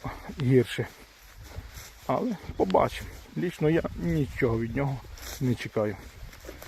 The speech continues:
Але увесь світ буде присутній, бо людям цікаво. Цікаве шоу, де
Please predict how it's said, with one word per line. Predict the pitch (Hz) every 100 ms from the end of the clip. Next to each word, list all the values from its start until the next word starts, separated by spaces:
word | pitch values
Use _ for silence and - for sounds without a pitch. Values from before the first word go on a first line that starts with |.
| - - -
Але | - 143 226 175 170
увесь | 131 131 -
світ | - 160 - - - -
буде | - 131 131 123
присутній, | - 120 160 - 202 180 - - - - -
бо | 127
людям | 156 165 160
цікаво. | - - 160 113 95 - - -
Цікаве | - 151 127
шоу, | - 151 160 151 - - - - -
де | 120 127 117